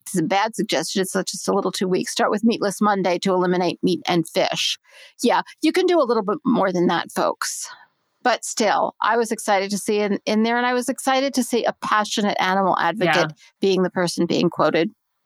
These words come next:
Speaker 2: And on the subject of passionate animal advocate, of course, Vox is this incredibly animal rights friendly publication, and Kenny Torella had an incredible piece.
Speaker 1: It's fairly friendly in general, but it's particularly friendly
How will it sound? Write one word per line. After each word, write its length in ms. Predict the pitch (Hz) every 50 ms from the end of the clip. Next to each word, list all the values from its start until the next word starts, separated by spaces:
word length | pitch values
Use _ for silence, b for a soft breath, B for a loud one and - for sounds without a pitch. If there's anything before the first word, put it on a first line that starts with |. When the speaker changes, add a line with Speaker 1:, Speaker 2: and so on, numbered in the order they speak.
| _
Speaker 2:
And 140 | - 226 233
on 140 | 226 220 220
the 80 | 226
subject 460 | 202 - - 214 202 196 226 220 196 214
of 100 | 190 202
passionate 480 | - 190 175 170 - - 170 156 -
animal 320 | - 180 175 170 165 143 -
advocate, 720 | - 180 185 180 185 190 196 - 180 165 151 143 127 165
of 100 | 175 -
course, 260 | - 208 190 170 -
Vox 540 | 170 139 185 185 202 214 208 - - - -
is 140 | 170 147
this 200 | - 175 151 -
incredibly 800 | 160 170 160 - - - 208 208 208 214 190 156 175 160 135 -
animal 640 | - 170 180 175 180 175 175 165 160 160 151 131 135
rights 400 | 165 170 156 160 156 - - 185 -
friendly 640 | - - 190 190 208 196 180 - - 165 160 160 151 151
publication, 840 | - 175 160 123 160 156 - 165 156 160 - - 160 160 175 185 180
and 300 | 160 160 170 165 160 - _ _ _ _ _ _ _ -
Kenny 260 | 226 226 220 208 196
Torella 500 | 196 196 190 170 165 170 185 185 170 170
had 160 | 170 165 156
an 120 | 156 156 156
incredible 460 | 170 165 - 165 160 165 156 160 156
piece. 500 | - - 170 151 160 202 202 - - - _ _ _ _ _ _ _ _ -
Speaker 1:
It's 180 | - 269 - -
fairly 380 | - 339 349 370 392 381 339 -
friendly 440 | - 302 269 254 247 226 226 202
in 160 | - 190 208 208
general, 520 | - 220 202 196 196 196 190 180 170 175
but 180 | 208 - 214 208
it's 160 | 220 - -
particularly 680 | - 220 226 - 269 - - - 247 233 220 214 214 208
friendly 600 | - - 220 196 196 196 185 185 180 175 175